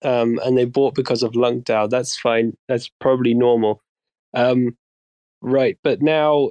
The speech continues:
now we're stopping. We said, "Right, we've all bought. Let's all sit down. Let's form a holacracy,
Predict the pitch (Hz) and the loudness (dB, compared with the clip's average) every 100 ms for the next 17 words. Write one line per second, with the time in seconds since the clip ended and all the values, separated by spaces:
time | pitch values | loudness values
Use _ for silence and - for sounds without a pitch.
0 | - 143 156 160 156 117 127 - - 175 | -2 -2 0 0 0 -2 -4 -4 -4 -4
1 | - 113 123 - _ - 131 127 127 123 | -2 -6 -6 -10 _ -12 -6 -4 0 0
2 | 117 - - _ _ _ _ _ _ - | 0 -6 -12 _ _ _ _ _ _ -10
3 | 117 147 160 147 113 123 135 - - _ | -2 0 0 0 0 0 -2 -6 -16 _
4 | _ _ - 127 127 - 151 151 170 151 | _ _ -6 -2 -2 -2 -4 -2 -2 -2
5 | 147 127 120 135 143 165 170 - 131 127 | 0 0 2 0 -2 -6 -8 -4 0 2
6 | 131 127 117 - 110 - 123 127 131 123 | 2 0 -2 -6 -4 0 2 0 -2 -4
7 | - 113 110 | -2 -2 -2